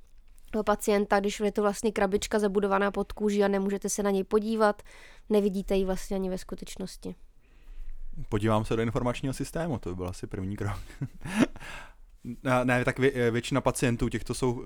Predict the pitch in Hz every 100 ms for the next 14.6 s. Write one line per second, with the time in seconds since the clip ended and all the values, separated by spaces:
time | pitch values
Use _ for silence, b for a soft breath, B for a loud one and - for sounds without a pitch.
0 | 113 107 117 113 - 120 - 107 107 -
1 | 113 107 104 - 101 101 117 - - 120
2 | 113 107 107 101 101 98 110 98 B B
3 | 135 - 143 120 117 113 113 107 101 110
4 | 104 101 98 104 98 - 101 - - 98
5 | 95 98 95 95 - B B - 104 95
6 | 104 - - - 107 98 104 - - 110
7 | 110 - 113 117 127 - 175 175 165 160
8 | 151 117 127 113 - 117 113 107 107 -
9 | 110 107 107 - b b - - 107 -
10 | 101 - 101 110 127 - 104 101 101 95
11 | 101 101 104 110 104 113 107 - 117 120
12 | 110 101 b b b b 98 - 107 -
13 | 113 117 117 - b b b b - 120
14 | 120 127 127 117 131 143